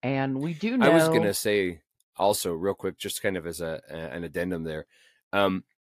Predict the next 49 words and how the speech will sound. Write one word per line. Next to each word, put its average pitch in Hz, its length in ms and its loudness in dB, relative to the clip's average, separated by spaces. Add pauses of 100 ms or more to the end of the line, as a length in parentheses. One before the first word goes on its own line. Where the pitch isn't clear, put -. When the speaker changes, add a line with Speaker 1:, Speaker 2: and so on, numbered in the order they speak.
(460)
Speaker 2:
I - 40 -6
think - 140 -6
it's 127 140 -4
real 117 240 2
easy 113 320 -4
for 92 240 -6
us, 101 380 -2 (180)
and 101 120 -2
I'm 104 180 -2
really 123 200 0
talking 98 460 -6
to 80 220 -8
the 85 140 -4
audience, 87 540 -4
uh, 85 260 -10
but - 160 -8 (100)
also 98 280 -2
to 82 160 -10
you. 78 220 -6 (360)
I 107 40 -2
think 117 100 0
it's 110 100 -2
really 110 200 -2
easy 104 240 -6
for 101 160 0
us 95 160 -2
to, 85 360 -6 (1200)
um, 90 480 -12
because, 117 480 0
you 117 100 0
know, 107 80 0
especially 120 340 -6
in 113 60 -4
the 110 80 -4
West, 104 400 0
and, 92 240 -8
and 92 140 -10
because 101 300 -6
we 107 100 -4
want, 107 280 -2 (400)
we 110 100 -4
want 120 260 0
things 117 260 -6
to 110 80 -6
make 104 200 -4
sense 104 340 -4
in 104 80 -4
our 85 100 -4
brain, 104 540 -4